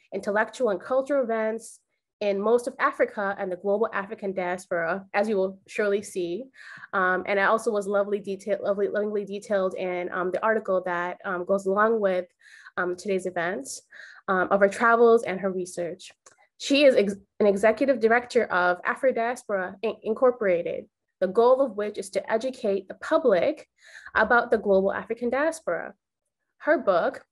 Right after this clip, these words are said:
African Roots slash American Cultures, Africa and the Creation of the Americas,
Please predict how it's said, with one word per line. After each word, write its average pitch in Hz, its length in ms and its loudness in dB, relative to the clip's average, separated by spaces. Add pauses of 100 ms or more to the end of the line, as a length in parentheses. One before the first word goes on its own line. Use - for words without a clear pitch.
(140)
African 240 500 -2
Roots 202 540 0 (600)
slash 196 460 -2
American 214 480 0
Cultures, 185 880 -4 (440)
Africa 240 360 2
and 208 160 0
the 185 40 0
Creation 208 340 -2
of 226 80 0
the 240 60 4
Americas, 180 840 -2